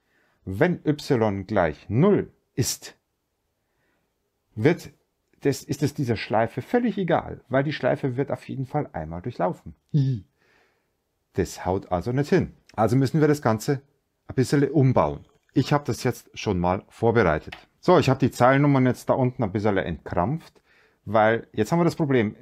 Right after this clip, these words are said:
diese Schleife hier darf nicht durchlaufen werden, wenn y null ist. Naja gut, jetzt machen wir eine Zeile fünfundneunzig rein aus Gründen.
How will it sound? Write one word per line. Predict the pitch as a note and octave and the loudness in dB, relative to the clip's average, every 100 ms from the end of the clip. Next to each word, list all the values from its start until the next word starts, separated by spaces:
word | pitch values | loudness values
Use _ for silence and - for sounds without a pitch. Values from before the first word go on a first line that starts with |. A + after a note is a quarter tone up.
| - | -2
diese | D#3+ E3 | 0 0
Schleife | - G#2+ C#3 D#3 G#2 | -2 0 0 0 -6
hier | F#2 A#2 D3 - _ _ _ _ _ _ _ _ | -2 -2 -2 -10 _ _ _ _ _ _ _ _
darf | - A#2+ - B2 | 0 0 0 2
nicht | F3+ G#3+ - - C3 | 2 2 -6 -10 -8
durchlaufen | - - D#2 - G2+ | -4 -2 -4 -4 -2
werden, | F#2 F#2 | -2 -2
wenn | F#2+ | -6
y | A#2+ - B2+ A#2 | -8 -6 -2 -2
null | B2 D3 E2 | 0 -2 -4
ist. | D2+ - _ _ - | -10 -18 _ _ -2
Naja | A#2 D3 | 0 2
gut, | D#3 F2 - _ - | 0 -6 -10 _ -10
jetzt | - | -4
machen | A#2+ | -2
wir | C3+ | -2
eine | B2 A2 | -2 -2
Zeile | A#2+ A2 G#2+ | 0 0 0
fünfundneunzig | G#2+ - D3+ D3 F#2+ F2 - F2 | -2 -4 -2 0 -2 -2 -6 -4
rein | F#2 G#2+ D#2 | -2 -2 -2
aus | F#2 - | -6 -4
Gründen. | A#2+ B2 D#2+ F#2 | -4 -4 -4 -8